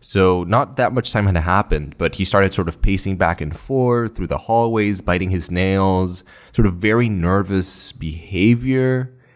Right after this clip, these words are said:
Um, then he went downstairs to the hotel restaurant, got some food, and,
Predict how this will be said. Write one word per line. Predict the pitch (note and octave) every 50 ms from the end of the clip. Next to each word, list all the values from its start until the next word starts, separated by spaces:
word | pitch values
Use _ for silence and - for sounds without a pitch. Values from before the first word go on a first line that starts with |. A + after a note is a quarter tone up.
| _ _ _ _ _ _ _ _ -
Um, | F2 F2 E2+ E2 E2+ E2 D#2+ E2+ E2 D#2 D#2 C2+ A#1+ -
then | - F#2 G#2+ A2 A#2 A2+
he | G#2 A2 A2
went | G2+ A2 A2 G#2
downstairs | - G2+ F#2 F2 - - - G#2+ G#2+ G#2 G2+ G2+ G2+ G2 F#2+ F#2+ F#2+ G2 F#2+ - - - - - - _ _ -
to | - A#2+
the | F2 F#2 F2+ F2 E2+ D#2+
hotel | F#2+ G#2 - G2+ F2+
restaurant, | G2+ A#2 - - B2+ A#2 A2+ A2+ A2+ G#2+ - -
got | - F2+ C#2+ -
some | - E2+ D#2
food, | D2+ - - - C#3 C3+ C3 C3 C3 B2+ B2+ B2+ - - - _ _ _ _ _ _ _ _ _ _
and, | - F2+ F2+ E2+ F2 F2 E2+ E2 E2 E2 E2 D#2+ D#2+ D#2+ D2 -